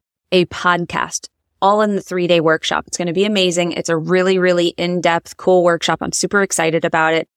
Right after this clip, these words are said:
It's going on right now. If you're listening to this the day that this episode drops, please join us.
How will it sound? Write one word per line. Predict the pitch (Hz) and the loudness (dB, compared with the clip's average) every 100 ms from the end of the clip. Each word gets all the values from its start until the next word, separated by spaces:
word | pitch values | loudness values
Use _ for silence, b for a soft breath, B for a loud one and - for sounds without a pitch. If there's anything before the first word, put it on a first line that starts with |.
| _ - | _ -18
It's | 180 - | -12 -2
going | 175 170 170 | 0 2 2
on | 160 156 | -2 0
right | 165 196 | 0 0
now. | 208 170 | 0 -2
If | 170 | -2
you're | 170 | 0
listening | 170 - 175 | 0 0 -4
to | 165 | -4
this | 156 165 | -6 -4
the | 165 | 0
day | 165 170 | 2 2
that | 170 | 2
this | 170 - | 0 -2
episode | 175 185 - 170 151 | -4 -2 -2 -2 -2
drops, | - 151 254 - - _ _ _ | 0 0 0 -4 -6 _ _ _
please | - 226 220 | 0 2 2
join | 170 196 170 165 | 2 2 2 2
us. | 185 - | 0 -2